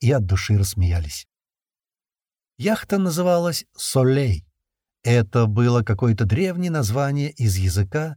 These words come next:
перекочевавшего на Анкару вместе с первыми переселенцами со своей прародины Земли, уже давно превратившейся в ледяной шар,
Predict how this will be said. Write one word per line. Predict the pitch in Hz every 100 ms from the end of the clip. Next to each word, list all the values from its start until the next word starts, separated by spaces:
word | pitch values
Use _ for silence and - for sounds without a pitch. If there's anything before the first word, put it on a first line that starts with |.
| _
перекочевавшего | 123 117 113 104 113 156 175 - 135 - -
на | 120 -
Анкару | - 117 107 107 101 185 -
вместе | 120 104 147 160 -
с | -
первыми | - 127 139 147 151 151
переселенцами | 156 - 156 123 120 127 131 120 _ _
со | - 123
своей | - 123 107
прародины | 98 123 120 104 107 101
Земли, | 123 147 87 76 _ _ _ -
уже | 117 113
давно | 101 117 202 202
превратившейся | 165 151 117 101 180 - 143 - 113
в |
ледяной | 101 104 107 98
шар, | 139 127